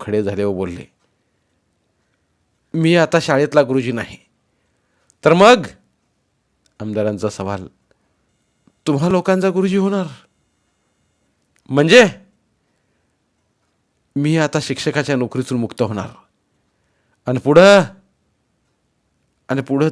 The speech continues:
तालुक्यातून निवडणुकीला उभा राहणार." "पण कोणत्या?" आमदारांचा खालचा आवाजात प्रश्न. "आमदारकीच्या."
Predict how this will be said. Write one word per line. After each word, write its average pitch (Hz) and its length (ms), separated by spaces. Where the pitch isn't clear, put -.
तालुक्यातून 135 500
निवडणुकीला 127 540
उभा 110 200
राहणार." 101 320
"पण 135 120
कोणत्या?" 160 580
आमदारांचा 101 580
खालचा 95 280
आवाजात 98 300
प्रश्न. 101 400
"आमदारकीच्या." 143 680